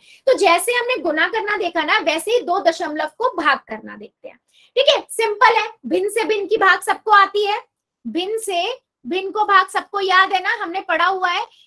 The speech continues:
कि हम क्या करते हैं, दूसरे वाले भिन्न का, अ, व्युत्क्रम कर देते हैं, यानी कि उसे उल्टा करके लिख देते हैं, है ना, और गुणांक का निशान लगा देते हैं, है ना,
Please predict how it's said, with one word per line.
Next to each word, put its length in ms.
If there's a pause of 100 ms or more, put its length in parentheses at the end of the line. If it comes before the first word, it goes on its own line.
कि 60
हम 200
क्या 180
करते 320
हैं, 360
दूसरे 400
वाले 260
भिन्न 340
का, 200 (380)
अ, 80
व्युत्क्रम 680
कर 140
देते 300
हैं, 240 (120)
यानी 260
कि 80
उसे 160
उल्टा 500
करके 240
लिख 160
देते 300
हैं, 280 (560)
है 60
ना, 200 (280)
और 380 (100)
गुणांक 320
का 120
निशान 440
लगा 300
देते 260
हैं, 340 (420)
है 80
ना, 200